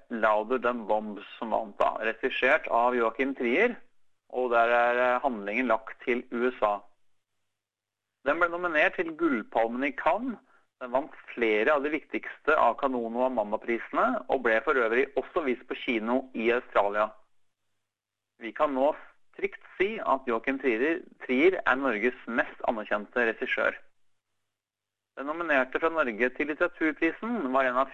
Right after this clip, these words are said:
fjorårets mest roste bøker, Linn Ullmanns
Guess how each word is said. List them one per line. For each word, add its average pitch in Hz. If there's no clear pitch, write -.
fjorårets 127
mest -
roste 151
bøker, 131
Linn 131
Ullmanns 127